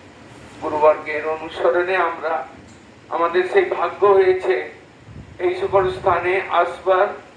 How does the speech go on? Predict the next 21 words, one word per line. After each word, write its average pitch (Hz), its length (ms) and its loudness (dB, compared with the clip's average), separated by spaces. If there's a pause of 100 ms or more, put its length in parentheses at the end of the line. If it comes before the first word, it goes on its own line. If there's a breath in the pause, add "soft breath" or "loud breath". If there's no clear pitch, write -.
(480)
এই 185 160 -2
সকল 196 200 0 (140)
স্থানে 185 300 0 (120)
প্রণাম 190 320 2 (180)
করবার, 175 380 0 (800)
এই 185 160 0
সকল 196 200 0 (120)
স্থানে 190 260 0 (120)
কিছু - 200 -6 (120)
মহিমা 196 320 2 (140)
শ্রবণ 185 340 -2 (140)
করবার 120 360 0 (880)
এবং 160 160 -4 (180)
এই 156 160 -8
সকল 160 240 -2 (140)
স্থানকে - 380 -4 (140)
দর্শন 143 320 -2 (120)
করে 135 160 0 (140)
জীবন 143 240 -4 (140)
সার্থক - 380 -2 (120)
করবার 131 340 -2